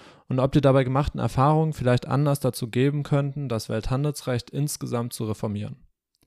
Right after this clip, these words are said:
Wir hoffen, dass wir ein wenig zum Verständnis der aktuellen Lage beitragen konnten und sind gespannt, wie es da weitergehen wird. Zum Abschluss unserer Folgen wollen wir auch in Zukunft mit euch noch einen kurzen Blick auf den jeweils vergangenen Monat werfen,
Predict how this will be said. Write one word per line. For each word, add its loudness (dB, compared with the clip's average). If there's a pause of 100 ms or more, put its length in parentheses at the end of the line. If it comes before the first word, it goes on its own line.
(540)
Wir 12
hoffen, 8
dass 2
wir 2
ein 2
wenig 4
zum -4
Verständnis 0
der -4
aktuellen -4
Lage -4
beitragen -4
konnten -6
und -4
sind 0
gespannt, -2
wie -4
es -4
da -6
weitergehen -8
wird. -12 (880)
Zum 0
Abschluss 0
unserer -2
Folgen -2
wollen 2
wir 2
auch 0
in -2
Zukunft -4
mit -6
euch -4
noch -6
einen -8
kurzen -4
Blick -2
auf -6
den -6
jeweils 0
vergangenen -4
Monat 2
werfen, -6